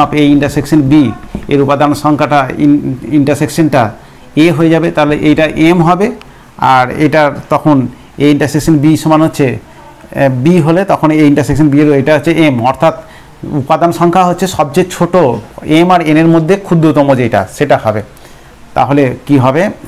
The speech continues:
একটা অপরটা তখন subset হবে, এ subset বি হবে অথবা B subset A হবে, তখনই হবে তখন এম আর এন এর মধ্যে যেটা ক্ষুদ্রতম হবে। সেটাই হচ্ছে subset হলে সবচেয়ে মানটা, এর মান ক্ষুদ্রতম হবে। অতএব n of A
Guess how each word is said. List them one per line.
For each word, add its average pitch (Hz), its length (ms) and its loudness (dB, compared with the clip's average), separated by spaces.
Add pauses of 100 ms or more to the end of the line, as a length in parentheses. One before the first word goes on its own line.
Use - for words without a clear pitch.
(180)
একটা - 220 -6
অপরটা 151 340 -2
তখন 175 160 0 (100)
subset 160 320 0
হবে, 170 120 0 (120)
এ - 20 2 (100)
subset 160 260 -2 (100)
বি 170 80 4 (120)
হবে 196 120 2 (120)
অথবা 175 280 0
B 165 80 4 (100)
subset 151 280 -2 (100)
A - 20 4 (100)
হবে, 117 140 -2 (140)
তখনই 180 420 0
হবে 170 140 2 (120)
তখন 160 180 -2 (200)
এম 160 180 2
আর 151 60 2 (100)
এন 135 120 0
এর 147 140 2
মধ্যে 143 200 -2 (100)
যেটা 147 160 0 (100)
ক্ষুদ্রতম 165 400 2 (120)
হবে। 110 160 -2 (640)
সেটাই 160 300 2 (200)
হচ্ছে 151 200 -4 (120)
subset 147 340 -2
হলে 196 140 2 (440)
সবচেয়ে 147 320 0 (100)
মানটা, 147 320 0 (180)
এর 135 160 0
মান 139 100 2 (100)
ক্ষুদ্রতম 135 360 -2 (100)
হবে। 104 160 -2 (600)
অতএব 175 220 -2 (760)
n - 20 0 (100)
of 135 80 -4 (1000)
A - 20 2